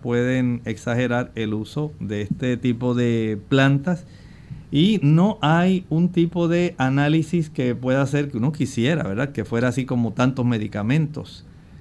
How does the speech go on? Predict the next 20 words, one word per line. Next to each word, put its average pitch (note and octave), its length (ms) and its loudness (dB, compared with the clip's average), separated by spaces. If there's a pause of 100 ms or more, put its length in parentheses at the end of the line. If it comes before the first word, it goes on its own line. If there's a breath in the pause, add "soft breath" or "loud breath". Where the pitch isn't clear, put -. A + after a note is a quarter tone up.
(100)
que A#2+ 120 0
se A2+ 120 2
sabe C3 240 4
la C3+ 100 2
contraindicación C3 920 0
y C#3 60 0
todos C3+ 240 0
los C3 80 4
efectos C3 380 -2
secundarios C3 540 0
y - 20 0
adversos B2+ 540 0
y C3 100 2
las C3 280 0
farmacéuticas C3 1000 2
las C3 300 0
han C#3 160 2
estado C#3 300 0
estudiando C#3+ 680 0
intensivamente C#3 1300 0